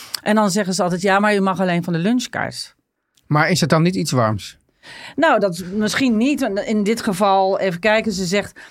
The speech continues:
Speaker 1: "Toch vreemd, want we willen graag een hoofdmaaltijd bestellen en een flesje wijn erbij. En misschien nog wel een dessert met koffie en lekkers. En dan zijn we gewoon wat eerder klaar op de dag." Nou, dat, dat snap ik, dat is best
Speaker 2: Maar,
Speaker 1: leuk.
Speaker 2: ja.
Speaker 1: Maar ze zegt, "Ja, eh, we hebben de,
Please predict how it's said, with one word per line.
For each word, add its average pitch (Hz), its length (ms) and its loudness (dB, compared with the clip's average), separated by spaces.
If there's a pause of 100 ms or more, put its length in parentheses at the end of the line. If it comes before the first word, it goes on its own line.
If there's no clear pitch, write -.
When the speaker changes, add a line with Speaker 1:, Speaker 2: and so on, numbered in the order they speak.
(220)
Speaker 1:
"Toch 320 200 -2
vreemd, 262 340 2
want 214 160 0
we 196 100 0
willen 208 200 2
graag 190 220 0
een 185 80 0
hoofdmaaltijd 220 600 2
bestellen 190 360 0
en 160 100 0
een 143 80 -4
flesje 139 280 -4
wijn 208 240 2
erbij. 180 420 2
En 165 100 -2
misschien 165 240 -4
nog 156 100 -2
wel 131 100 -4
een 143 80 -2
dessert 196 480 2
met 175 140 -4
koffie 196 320 -4
en 156 80 0
lekkers. 247 380 0
En 254 100 0
dan 180 120 0
zijn 127 200 -4
we 143 60 -6
gewoon 143 220 -6
wat 147 120 -8
eerder 139 260 -4
klaar 175 220 0
op 196 80 -4
de 220 60 -6
dag." 240 300 -2
Nou, 208 140 -2
dat, 120 180 -10
dat - 160 -16
snap 147 240 -4
ik, 196 60 -4
dat - 160 -12
is - 60 -12
best 175 180 2
Speaker 2:
Maar, 131 200 4
Speaker 1:
leuk. 269 260 -4
Speaker 2:
ja. 127 240 0 (160)
Speaker 1:
Maar 294 140 2
ze 254 100 0
zegt, 240 360 0 (480)
"Ja, 311 320 4
eh, 233 340 4
we 220 60 2
hebben 226 200 4
de, 220 300 4